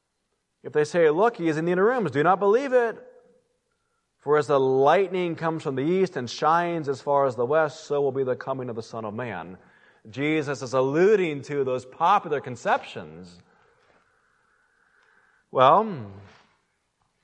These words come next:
will Jesus show up this way? Will the Messiah show up this way, like lightning streaking out of the east? Will he appear abruptly? If that is the case, then how could Jesus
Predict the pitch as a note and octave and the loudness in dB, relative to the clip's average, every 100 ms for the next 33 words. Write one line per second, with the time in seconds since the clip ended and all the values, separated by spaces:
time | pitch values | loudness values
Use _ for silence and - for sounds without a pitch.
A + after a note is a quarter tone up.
0 | _ _ _ _ A#2 C3+ G#3 A#3 D#3 F#3 | _ _ _ _ -2 2 4 2 0 -2
1 | F#3+ - F#3 A#3 B3 E3 - B2+ A#2 D3 | -2 0 2 2 2 -4 -4 -2 0 2
2 | F3+ F3+ - A3+ C#4+ C4 E3 - C3+ A2 | 2 -2 2 2 4 2 0 0 -2 -2
3 | G#2+ - A2+ G#2 A2 A2+ A2+ B2 D#3 G3+ | -6 -10 -6 -2 0 -2 0 4 4 4
4 | F3 F#3+ F#3 D#3+ - D#3 E3+ E3+ E3 D3+ | 0 -4 -2 -4 -6 -4 -4 -4 -2 2
5 | C#3+ C#3 C3 B2+ A2+ G2 - - - - | 2 2 0 -4 -6 -8 -14 -20 -20 -20
6 | _ _ _ _ _ _ _ _ _ _ | _ _ _ _ _ _ _ _ _ _
7 | _ _ _ _ _ A#2 D#3 F3+ F3+ F3 | _ _ _ _ _ 0 4 4 4 2
8 | E3 D#3 D3+ C3 A2+ C#3+ D3 - G2+ F2 | 2 2 4 2 2 2 2 0 -8 -8
9 | D2+ C2+ E2 D2 A2 - - - _ _ | -10 -18 -20 -20 -20 -20 -20 -20 _ _
10 | _ _ _ _ _ _ _ D#3+ A3+ C4 | _ _ _ _ _ _ _ 2 2 2
11 | C#4 B3+ A3 G#3 A3 G#3 D#3+ C3+ C#3+ D#3 | 2 4 4 2 -2 0 2 2 -2 -6
12 | - D#3 D3 C#3 C#3+ E3 G#3 A#3 A#3 G#3+ | -10 -8 -8 -8 -8 -4 -4 -4 -4 -4
13 | D3+ D3+ E3 E3+ D#3+ D#3 | -6 -12 -12 -10 -10 -12